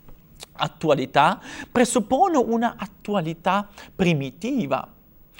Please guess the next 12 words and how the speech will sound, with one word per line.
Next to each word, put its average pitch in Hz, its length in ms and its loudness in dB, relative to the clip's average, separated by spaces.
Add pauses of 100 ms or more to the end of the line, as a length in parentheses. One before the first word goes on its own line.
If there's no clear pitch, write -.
(160)
Non 226 160 6
è 277 60 6
come 208 220 4
la 156 120 6
famosa 170 440 6
statua 180 520 6
di 147 120 -2
Condillac, 143 1080 2 (260)
alla 185 240 6
fine 214 240 -2
che 196 160 0
percepisce 233 1120 2